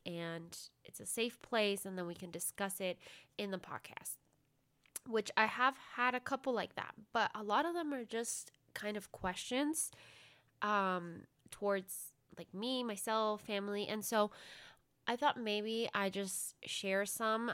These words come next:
I'm not gonna read all of them, so I'll save some for the next episode, but if that's something that keeps happening,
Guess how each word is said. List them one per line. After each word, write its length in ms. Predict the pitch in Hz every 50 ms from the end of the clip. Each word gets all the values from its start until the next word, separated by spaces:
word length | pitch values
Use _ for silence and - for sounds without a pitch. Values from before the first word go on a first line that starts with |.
| -
I'm 140 | - 196 196
not 140 | 190 190 208
gonna 160 | 247 254 262
read 180 | 254 254 247 - -
all 200 | 185 185 185 190
of 100 | 202 196
them, 240 | 214 220 226 220 220
so 120 | - 202
I'll 140 | 180 175 180
save 280 | 180 - - 175 175 -
some 180 | - 196 185
for 120 | 175 - 185
the 100 | - 180
next 360 | 180 160 175 - - - -
episode, 560 | 185 190 - 208 - - 226 220 220 214 208
but 240 | - 202 190 180 - - - - - - - - - - - - _ -
if 320 | 233 233 233 233 226 220 - - - - _ _ _ _ _ -
that's 280 | 214 226 220 240 - -
something 360 | 277 269 262 254 262 269 254
that 180 | 247 202 - -
keeps 340 | - - 233 190 - - -
happening, 680 | - - 180 180 - 208 196 208 214 214 220 214 208